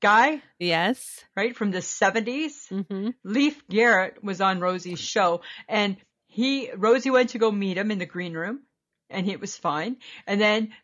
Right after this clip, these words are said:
Speaker 1: twenty minutes later, by the time he was to come on for his, for his segment, he had a cut on his face, like a burn mark on his face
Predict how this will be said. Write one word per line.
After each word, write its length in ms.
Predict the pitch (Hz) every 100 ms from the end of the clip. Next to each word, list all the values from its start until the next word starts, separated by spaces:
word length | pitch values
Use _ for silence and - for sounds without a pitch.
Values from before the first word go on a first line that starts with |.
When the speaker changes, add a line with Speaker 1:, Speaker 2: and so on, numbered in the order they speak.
| _ _ _
Speaker 1:
twenty 300 | - 233 247
minutes 360 | 277 269 277 -
later, 260 | 240 196 190
by 120 | 196
the 100 | 196
time 240 | 208 208
he 140 | 208 208
was 160 | 185
to 100 | -
come 320 | 185 220 220
on 540 | 214 202 208 214 226 247 240 -
for 240 | - 202
his, 400 | 214 202 165 -
for 160 | - 190
his 180 | 196
segment, 500 | - - 202 214 294 - - - - -
he 60 | 233
had 160 | 226
a 60 | 208
cut 260 | - 233
on 140 | 254 262
his 240 | 277 -
face, 400 | - 208 269 277
like 160 | 233 202
a 40 |
burn 340 | 147 196 220 240
mark 220 | 269 262
on 120 | 254
his 180 | 254 -
face 320 | 214 220 233